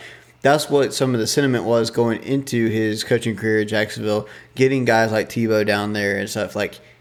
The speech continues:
he, and signing Carlos Hyde, he wants some of his guys. And Carlos Hyde was his guy at Ohio State. Like, you know, it's kinda, it shows a little favoritism, and, and,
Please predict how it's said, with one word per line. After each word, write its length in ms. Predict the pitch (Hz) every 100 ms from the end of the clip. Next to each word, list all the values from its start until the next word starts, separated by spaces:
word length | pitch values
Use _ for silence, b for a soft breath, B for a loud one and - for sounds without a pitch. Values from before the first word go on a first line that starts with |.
| b
he, 360 | - 151 151 -
and 200 | 120 117
signing 340 | 139 156 175
Carlos 360 | 123 110 104 -
Hyde, 200 | 101 95
he 160 | 127
wants 400 | 127 131 135 -
some 160 | - 120
of 120 | 104
his 180 | 110 98
guys. 520 | 104 165 101 98 - - b b b b
And 260 | 113 110 110
Carlos 240 | 131 113
Hyde 300 | 131 156 113
was 320 | 120 113 107
his 220 | 110 120
guy 440 | 110 117 170 78 - b b b b -
at 120 | 107
Ohio 240 | 104 104
State. 300 | 95 95 92
Like, 320 | 85 95 - - b b b b _ _ _ _ _ _ _ _ _ -
you 100 | 139
know, 160 | 131
it's 320 | 143 123 - -
kinda, 480 | 151 151 151 123 107 B B B B B B _ _ -
it 240 | 87 71
shows 260 | - 147 123
a 40 |
little 140 | 131 127
favoritism, 720 | 127 131 143 147 156 165 165
and, 220 | 113 107
and, 480 | 82 107 107 107